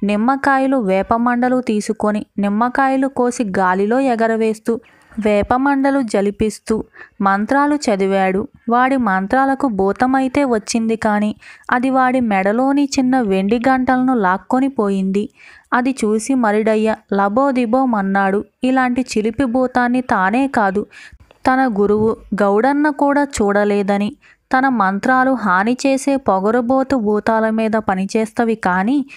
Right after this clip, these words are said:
ఇలాంటి చిల్లర మల్లర చిలిపి భూతాల మీద పనిచేయవని చెప్పి ఇంటి దారి పట్టాడు.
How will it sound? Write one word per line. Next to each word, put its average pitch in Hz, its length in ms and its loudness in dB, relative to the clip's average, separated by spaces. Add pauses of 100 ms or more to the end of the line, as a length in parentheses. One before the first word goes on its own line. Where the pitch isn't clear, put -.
(240)
ఇలాంటి 262 460 0 (120)
చిల్లర 208 340 2
మల్లర 262 380 0
చిలిపి 208 440 -2
భూతాల 240 520 0
మీద 233 180 -2
పనిచేయవని 214 920 -2
చెప్పి 196 340 -2 (400)
ఇంటి 262 280 0
దారి 214 300 2
పట్టాడు. 190 640 -2